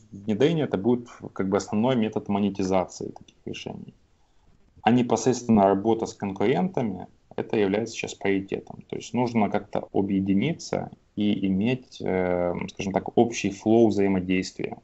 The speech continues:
Для того, чтобы покрывать максимальное количество облаков, покрывать максимальное количество решений, провайдеров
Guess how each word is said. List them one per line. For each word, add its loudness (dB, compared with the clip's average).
Для -2
того, 4
чтобы -6
покрывать 2
максимальное -4
количество -6
облаков, -2
покрывать -2
максимальное -4
количество -10
решений, 2
провайдеров -4